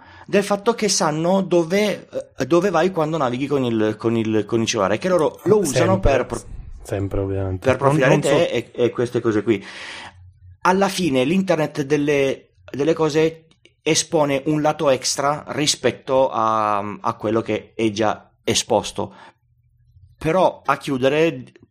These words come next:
Speaker 1: posso dire che con l'internet delle cose si fanno delle cose fenomenali. Voi prendete le luci Hue della Philips o il sistema, quello delle prese coman-, eh, comandate a, a,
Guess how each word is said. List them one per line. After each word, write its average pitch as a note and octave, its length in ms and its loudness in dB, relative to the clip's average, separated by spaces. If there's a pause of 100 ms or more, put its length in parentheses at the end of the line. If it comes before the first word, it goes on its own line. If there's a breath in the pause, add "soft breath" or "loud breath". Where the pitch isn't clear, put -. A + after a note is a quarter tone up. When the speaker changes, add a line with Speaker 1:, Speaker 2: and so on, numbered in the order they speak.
(360)
Speaker 1:
posso B2+ 260 -2
dire B2+ 240 2
che A#2+ 300 0 (240 loud breath)
con A2 140 -2
l'internet C3 520 0
delle A#2+ 240 0
cose A2+ 240 -2
si A#2 140 -4
fanno G2+ 960 0
delle G2+ 320 -2
cose G2 240 -2
fenomenali. G2 680 0 (680 loud breath)
Voi C#3 340 0 (180)
prendete C3+ 640 0
le A#2+ 320 0
luci B2 500 -2 (120)
Hue C3 160 0
della A#2 180 2
Philips A2 600 -2 (560 loud breath)
o A#2+ 200 2
il B2 120 -2
sistema, B2 600 -2
quello A#2 240 0
delle A2 500 -2 (280)
prese B2 680 0
coman-, A#2 420 -2
eh, A2+ 360 -2
comandate A2+ 480 -2
a, G2+ 240 0
a, G#2+ 240 -6